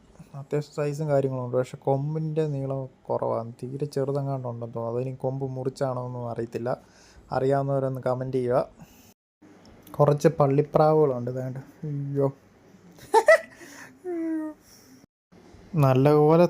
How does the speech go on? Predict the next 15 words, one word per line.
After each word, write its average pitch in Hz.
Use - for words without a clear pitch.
താമസിച്ചിട്ടുണ്ട്. 131
അപ്പോൾ 120
എത്രയും 143
പെട്ടെന്ന് 139
ഇറങ്ങണം. 120
വേറെ 120
സ്ഥലങ്ങളൊക്കെ 139
പോയി 131
കാണണ്ട. 123
അപ്പോൾ 117
ടൈം 123
അഡ്ജസ്റ്റ് 123
ചെയ്ത് 127
ഉള്ള 123
കാഴ്ചയാണ്. 123